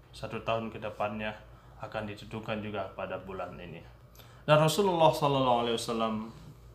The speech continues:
ketika ditanya oleh salah seorang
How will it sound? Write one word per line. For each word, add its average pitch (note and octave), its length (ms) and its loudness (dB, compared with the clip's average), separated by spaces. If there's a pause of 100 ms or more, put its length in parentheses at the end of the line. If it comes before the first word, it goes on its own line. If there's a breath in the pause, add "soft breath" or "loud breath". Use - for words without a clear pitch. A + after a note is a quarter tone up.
(340)
ketika B2 240 0
ditanya C3 480 6
oleh B2+ 240 6 (2000)
salah C3 240 6
seorang C3+ 340 6